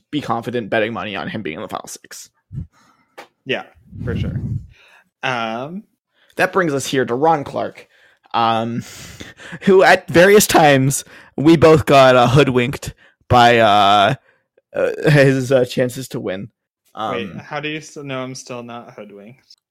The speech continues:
Speaker 1: I, I just can't see it after this episode,
Speaker 2: <laughs>
Speaker 1: which, while was very entertaining and was good strategic content, to me solidified that Ron Clark is gonna get voted out very soon.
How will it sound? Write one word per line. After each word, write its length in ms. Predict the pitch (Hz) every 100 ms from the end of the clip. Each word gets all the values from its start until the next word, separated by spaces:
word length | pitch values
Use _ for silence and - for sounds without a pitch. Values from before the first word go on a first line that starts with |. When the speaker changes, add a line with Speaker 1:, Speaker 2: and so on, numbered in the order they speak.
| _ _ _ - _ _
Speaker 1:
I, 100 | 139 156
I 80 |
just 260 | 156 156 -
can't 300 | - 120 -
see 160 | - 113
it 60 |
after 280 | - 95 -
this 220 | 120 117
episode, 440 | 120 120 131 143 135
Speaker 2:
<laughs> 20 |
Speaker 1:
which, 340 | 120 107 - - _ - - _ _ _
while 320 | - 151 175
was 160 | 160 151
very 300 | 151 151 147
entertaining 840 | 135 - 113 - 110 117 127 185 196
and 500 | 120 123 117 113 110
was 380 | 90 107 107 -
good 260 | - 123 117
strategic 560 | - - - 123 135
content, 560 | - 139 143 160 151 - _ _ _ _ _ _ _ _ _ _
to 120 | 156
me 260 | 139 151 156
solidified 540 | - 139 131 135 127
that 100 | -
Ron 160 | 131 131
Clark 300 | 143 117 131
is 100 | 110
gonna 140 | 120
get 140 | 107
voted 220 | 98 110 110
out 120 | 107
very 180 | 101 -
soon. 320 | 98 95